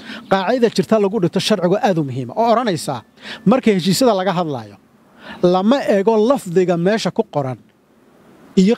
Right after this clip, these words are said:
qaabku structure-ku, sentence-ku u, qaabku u dhisan yahay qoraalku iyo waxa la eegaa macaanida ka dambaysa iyo qasadka la eega. Marka heshiis la eegaayo, macnaha la eegaya hoose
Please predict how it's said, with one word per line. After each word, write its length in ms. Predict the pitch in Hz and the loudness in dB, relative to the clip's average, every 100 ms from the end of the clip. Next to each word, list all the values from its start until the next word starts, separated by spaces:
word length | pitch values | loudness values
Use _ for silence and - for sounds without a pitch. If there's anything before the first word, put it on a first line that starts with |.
| - | 0
qaabku 360 | 262 220 - 202 | -2 0 0 -2
structure-ku, 560 | - 185 240 - 170 180 | 0 -2 0 0 0 0
sentence-ku 540 | 165 254 226 220 - - | 0 0 0 -2 -2 -2
u, 300 | 269 226 - - - | 0 0 -4 -12 -2
qaabku 280 | 214 196 - | -2 0 -2
u 180 | 359 302 | 0 2
dhisan 280 | 226 247 | 2 2
yahay 180 | 233 208 | 2 2
qoraalku 420 | - 190 196 151 151 | 0 0 0 -4 -4
iyo 100 | 156 | -2
waxa 200 | 220 208 | 0 0
la 120 | 196 - | 0 0
eegaa 460 | 214 185 175 156 123 _ _ _ - _ 170 | -2 0 -2 -4 -8 _ _ _ -20 _ 2
macaanida 640 | 190 196 185 208 240 240 | 4 2 -2 0 2 2
ka 120 | - 196 | 0 -2
dambaysa 500 | 160 143 135 - 117 - - | -2 -2 -4 -6 -12 -10 0
iyo 120 | 208 | 2
qasadka 380 | - - 156 135 | 2 -2 -4 -10
la 80 | 107 | -18
eega. 180 | 104 _ _ _ _ _ _ - - | -20 _ _ _ _ _ _ -16 0
Marka 200 | 214 214 | 0 2
heshiis 260 | 190 285 214 | 2 2 0
la 80 | 233 | 2
eegaayo, 420 | 208 180 135 113 - - - | 2 2 -4 -6 -12 -18 0
macnaha 520 | 170 196 196 269 190 208 | 4 4 2 0 2 2
la 80 | 190 | 2
eegaya 420 | 196 185 156 131 | 2 2 0 0
hoose 540 | - 180 208 196 240 | 0 2 2 2 0